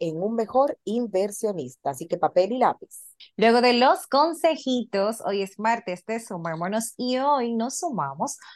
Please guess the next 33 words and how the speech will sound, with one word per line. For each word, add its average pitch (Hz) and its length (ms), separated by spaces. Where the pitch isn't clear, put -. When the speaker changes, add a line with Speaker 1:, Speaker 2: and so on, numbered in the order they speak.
Speaker 2:
entrevistando 202 800
al 196 140
profesor 202 580
Kenley 285 520
Méndez, 180 540
quien 190 140
es 185 160
entrenador 196 840
en 180 260
el 170 180
Colegio 170 640
Carol 175 400
Morgan 170 540
y 208 240
Eagles 254 520
P 226 420
D 214 420
R 202 320
D. 185 240
Él 254 220
estará 302 340
comentando 190 580
acerca 196 380
de 220 100
la 214 240
importancia 202 1120
que 170 140
tiene 196 180
la 190 180
participación 185 840
de 160 80
los 165 240
niños 277 540